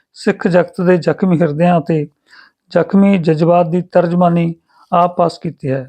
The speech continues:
ਮੇਰੀ ਇਹ ਆਵਾਜ਼ ਭਾਰਤ ਸਰਕਾਰ ਦੇ ਬੋਲ,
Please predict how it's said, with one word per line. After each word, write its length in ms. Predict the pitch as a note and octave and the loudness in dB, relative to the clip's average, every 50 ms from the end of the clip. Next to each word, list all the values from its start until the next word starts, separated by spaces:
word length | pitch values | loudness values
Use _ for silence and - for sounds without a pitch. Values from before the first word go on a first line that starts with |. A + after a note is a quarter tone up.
| - - | -12 -6
ਮੇਰੀ 280 | E3+ F3 F#3 G3 G3+ G3+ | -2 -2 0 0 0 2
ਇਹ 160 | G3 G3 G3+ | 2 4 4
ਆਵਾਜ਼ 380 | G3 F#3 F3+ F3 F3 F3 F3 G3+ G3 _ _ _ _ _ _ _ _ _ - | 4 2 2 2 2 0 -2 -8 -16 _ _ _ _ _ _ _ _ _ -2
ਭਾਰਤ 340 | F#3+ F3+ F3 F3 F3 - - | 0 2 2 0 -2 -10 -12
ਸਰਕਾਰ 360 | - F#3+ E3+ F3 E3 E3 D#3+ | -10 -6 -2 0 0 0 0
ਦੇ 160 | D#3 F3 E3+ | -2 -6 -6
ਬੋਲ, 360 | D3+ D3 E3 F3 F3+ F#3 - | -4 -2 0 0 0 -2 -4